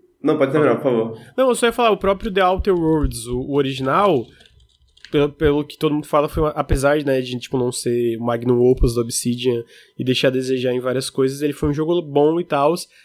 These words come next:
Speaker 2: mas esse remaster que saiu agora, o Spacer's Choice, parece que foi uma bosta, tudo mal otimizado e tals, então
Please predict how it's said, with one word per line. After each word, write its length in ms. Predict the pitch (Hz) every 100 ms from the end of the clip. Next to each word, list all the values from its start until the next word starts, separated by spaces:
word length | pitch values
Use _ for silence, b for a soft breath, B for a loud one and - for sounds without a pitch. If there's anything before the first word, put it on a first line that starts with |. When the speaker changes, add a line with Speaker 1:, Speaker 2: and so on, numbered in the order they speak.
| b
Speaker 2:
mas 220 | 143 143
esse 180 | 156 160
remaster 520 | 175 170 160 170 -
que 80 | 160
saiu 260 | - 160 151
agora, 600 | 143 135 139 143 151 160 b b b _
o 180 | - 131
Spacer's 520 | 127 - 143 - 151
Choice, 320 | - 143 135 -
parece 220 | 143 -
que 60 |
foi 80 | 151
uma 100 | 160
bosta, 380 | 156 123 123 123
tudo 140 | 123 131
mal 120 | 131
otimizado 480 | 131 139 131 127 127
e 60 |
tals, 340 | 131 117 120 120
então 400 | 117 127 127